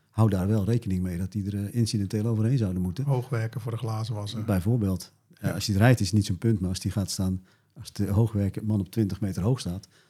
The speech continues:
Speaker 1: dan komen er aardige krachten op de, op de stempels. Dus dan, eh, ik zou daar maar rekening mee houden.
Speaker 2: Ja,
Speaker 1: Ja.
Speaker 2: dus eigenlijk gewoon dimensioneren.
Speaker 1: Bijna al-, bijna altijd een goede constructie aanleggen.
Speaker 2: Goede
Speaker 1: Tenzij er
Speaker 2: constructie en een dikke
Speaker 1: Eh,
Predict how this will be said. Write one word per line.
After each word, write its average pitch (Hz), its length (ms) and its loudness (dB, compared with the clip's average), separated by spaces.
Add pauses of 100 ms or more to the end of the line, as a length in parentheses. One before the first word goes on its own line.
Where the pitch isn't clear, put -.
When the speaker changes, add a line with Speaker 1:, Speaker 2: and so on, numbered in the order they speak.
Speaker 1:
dan - 80 -20
komen 98 240 0
er 90 60 -4
aardige 107 280 0
krachten 110 400 -2
op 95 140 -10
de, 92 300 -2 (1000)
op - 140 -20
de - 60 -10
stempels. 117 540 0
Dus 85 220 -8
dan, 87 240 -6
eh, 87 60 -12
ik 85 100 -16
zou 101 140 -2
daar 104 80 0
maar 110 100 2
rekening 92 320 -2
mee 80 80 -4
houden. 78 240 -6 (200)
Speaker 2:
Ja, 127 360 -4
Speaker 1:
Ja. 95 200 -2
Speaker 2:
dus 117 140 -6
eigenlijk 127 300 -4
gewoon 113 360 -2 (440)
dimensioneren. 113 720 -2
Speaker 1:
Bijna 107 60 2 (100)
al-, 76 120 -4
bijna 101 280 4
altijd 92 500 -2
een 92 160 -2
goede 101 200 4
constructie 87 500 -4
aanleggen. 80 340 -10 (260)
Speaker 2:
Goede - 160 -20
Speaker 1:
Tenzij 104 220 4
er 101 60 4
Speaker 2:
constructie 95 300 -4
en 135 120 0
een 123 120 2
dikke 113 440 -2 (520)
Speaker 1:
Eh, 101 60 -18